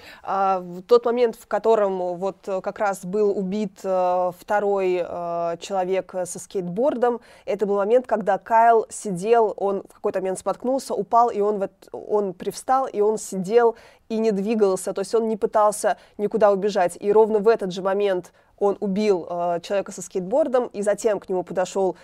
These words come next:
единственный, э, человек с оружием и направил на него пистолет, потому что он думал, что он таким образом его,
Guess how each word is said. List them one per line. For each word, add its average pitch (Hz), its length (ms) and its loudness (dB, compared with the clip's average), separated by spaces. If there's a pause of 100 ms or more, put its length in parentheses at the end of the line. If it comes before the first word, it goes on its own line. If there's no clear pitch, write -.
(160)
единственный, 180 840 -2
э, 170 260 -2
человек 196 220 -2
с - 80 -12
оружием 190 560 2 (280)
и 202 180 -2
направил 190 340 4
на 190 60 2
него 190 100 2
пистолет, 190 440 -2
потому 190 300 -2
что 196 180 -4
он 196 100 0
думал, 202 260 2
что 196 220 -2
он 185 80 0
таким 190 240 -4
образом 196 320 -2
его, 190 380 2